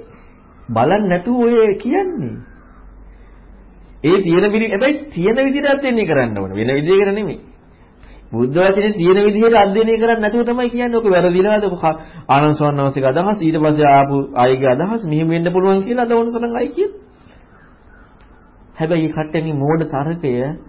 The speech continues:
දාන්නෙම ඒක ඉගෙන ගන්න නැතුවනේ. ඔන්න යම් කිසි කෙනෙක් එහෙම කරනවා නම් කමන්නේ ඉගෙනගෙන. එහෙම කරන කෙනෙක් හම්බෙන්නේ නැහැ ලෝකෙ. ඇයි? එච්චරටම පිරිසුදු ධර්මය.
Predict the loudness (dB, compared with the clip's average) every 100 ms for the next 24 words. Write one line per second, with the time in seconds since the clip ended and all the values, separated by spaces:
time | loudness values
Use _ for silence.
0 | -20 -8 -2 2 2 0 -4 -6 -8 -10
1 | -18 -20 -20 -16 -10 -6 -8 -6 -6 -4
2 | -2 -4 -4 -4 -2 -2 -4 -6 -14 -18
3 | -20 -20 -20 -20 -20 -20 -4 0 2 4
4 | 4 2 -2 -2 -2 -2 -4 -10 -8 -4
5 | -2 -2 0 0 0 -2 -4 -2 0 0
6 | 0 0 0 0 0 -2 -6 -14 -20 -20
7 | -20 -10 -6 -4 -4 -4 -6 -6 -6 -6
8 | -8 -12 -20 -10 -6 -4 -2 -2 -4 -6
9 | -6 -8 -8 -4 -2 -2 -8 -20 -20 _
10 | _ -8 -8 -4 -2 0 0 -2 -2 -6
11 | -4 -4 -6 -10 -14